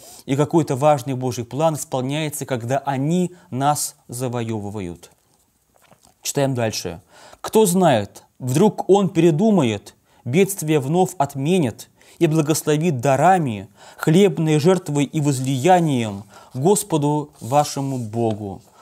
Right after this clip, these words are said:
Трубите в рог на Сионе, пост объявите, работу оставьте. Соберите народ, созовите общину, стариков и детей, и грудных младенцев. Пусть спальню жених покинет, и мрач-,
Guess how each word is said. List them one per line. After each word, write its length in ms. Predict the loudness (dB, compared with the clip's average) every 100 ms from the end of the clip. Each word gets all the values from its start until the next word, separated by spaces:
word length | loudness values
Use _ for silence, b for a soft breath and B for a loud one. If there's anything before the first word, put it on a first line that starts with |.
| B B 0
Трубите 560 | 4 4 4 2 0
в 100 | 2
рог 300 | 2 2 0
на 100 | -8
Сионе, 720 | -8 -6 -2 0 0 -2 -6
пост 480 | -8 -2 0 0 -4
объявите, 720 | -8 -6 -6 -6 -8 -8 -10
работу 580 | -6 -6 -4 -6 -8 -6
оставьте. 920 | -6 -6 -6 0 0 -2 -10 -10 -10 -14 b -12
Соберите 520 | -6 -2 0 -2 -4
народ, 540 | -2 0 2 0 -4 B B -6
созовите 580 | 0 2 2 -2 -2
общину, 560 | -2 -2 -6 -2 -2 -4
стариков 460 | -6 -6 0 -2 -2
и 60 |
детей, 540 | -6 -4 0 0 -2 B B B
и 100 | -6
грудных 500 | -2 0 0 0 -2
младенцев. 840 | -2 -2 2 0 0 -4 -8 -10 -20 B B B
Пусть 340 | -2 0 0 -2
спальню 680 | -2 4 6 4 0 -2
жених 400 | -2 -2 -4 -6
покинет, 760 | -8 -8 -6 -2 0 -2 -4 -14 b b
и 140 | -4 0
мрач-, 520 | 2 0 -2 -10